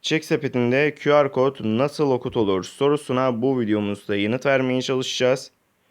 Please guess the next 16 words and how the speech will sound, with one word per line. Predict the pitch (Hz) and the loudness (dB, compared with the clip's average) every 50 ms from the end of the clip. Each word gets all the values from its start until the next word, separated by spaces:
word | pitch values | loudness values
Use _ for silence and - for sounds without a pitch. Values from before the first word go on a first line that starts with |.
| _ _ _ _ _ _ _ _ _ | _ _ _ _ _ _ _ _ _
Siz | - - - - 135 139 135 120 110 92 101 | -20 -20 -10 -4 -2 -2 -2 -2 -4 0 2
de | 110 107 120 127 127 | 4 4 4 4 2
bu | 123 127 | 0 0
tarz | - 131 123 120 113 107 117 | 2 2 2 2 0 -2 -2
videolarımızın | 110 113 101 113 110 104 107 107 104 104 104 101 - - 123 135 127 110 | -2 0 2 2 2 4 4 2 2 0 -2 -4 -2 -2 -2 0 0 0
devamı | 107 101 101 101 101 113 123 139 143 | 0 2 2 2 0 0 0 -2 -2
için | 135 - - 139 131 131 | -2 -4 -2 -2 0 2
alt | 131 127 127 - | 0 0 0 0
taraftan | 113 107 107 107 104 - - 127 127 131 | 0 0 0 0 0 0 0 2 2 2
YouTube | 135 143 143 - 101 - | 2 0 0 -2 -4 0
kanalımıza | - 139 117 110 107 110 107 104 104 104 104 - - - 131 127 123 123 127 | 2 2 4 4 4 2 2 0 -2 -2 -4 -6 -4 0 4 4 6 6 4
ücretsiz | 117 - - 113 104 87 107 107 101 - - - 143 135 135 | 4 2 -2 -6 -6 -2 -2 -2 -2 -2 -4 -6 -6 -4 -4
bir | 127 123 | -6 -4
şekilde | - 135 123 - 127 117 117 117 | -2 -2 -2 0 0 0 2 2
abone | 107 98 104 107 113 135 | 2 2 0 0 0 2
olabilirsiniz. | 143 143 123 110 107 101 98 95 - - 117 113 117 131 135 - - | 2 2 2 0 0 -2 -2 -4 -4 -4 -2 -2 -2 -2 -4 -6 -14